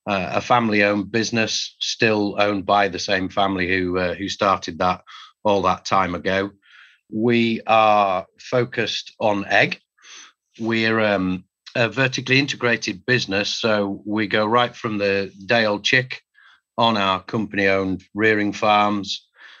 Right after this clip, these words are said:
through to company-owned or contracted producer farms, some two hundred and forty contracted producer farms across the U K.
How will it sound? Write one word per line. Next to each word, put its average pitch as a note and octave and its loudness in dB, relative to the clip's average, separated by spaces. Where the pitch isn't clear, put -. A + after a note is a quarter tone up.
through C3+ 2
to A#2 2
company-owned A#2+ 0
or G#2+ -2
contracted A2 -4
producer G2 0
farms, F#2+ 0
some G2 -8
two A2 -2
hundred F#2 -4
and F2+ -6
forty G2 -2
contracted F2+ -4
producer F2+ -4
farms F2+ 0
across - -6
the F#2 -4
U F2 -2
K. G2 0